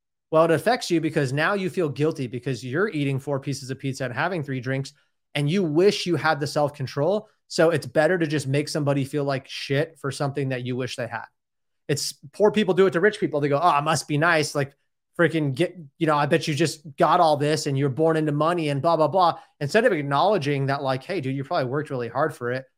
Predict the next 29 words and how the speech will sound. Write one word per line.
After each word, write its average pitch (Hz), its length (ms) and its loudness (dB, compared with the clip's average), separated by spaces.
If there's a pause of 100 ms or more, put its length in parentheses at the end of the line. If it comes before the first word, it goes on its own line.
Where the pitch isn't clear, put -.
(100)
I'm 131 120 -6
happy 151 380 -2
for 131 200 -6
you. 120 320 -6 (380)
Um, 131 440 0 (540)
that's 151 160 -2
great 156 380 2
that 139 120 0
you're 131 140 -2
so 151 240 0
organized 135 500 -2
and 135 80 -2
have 135 100 -2
so 147 120 -4
much 139 160 -4
discipline 139 420 -4
that 120 120 -8
you 135 100 -4
could 135 140 -2
have 139 240 -2
a 135 40 -4
successful 135 540 -4
career." 151 480 0 (340)
They 165 80 4
just 185 200 4
shit 359 140 2
on 131 120 0
'em. - 160 -14 (580)
And 190 420 4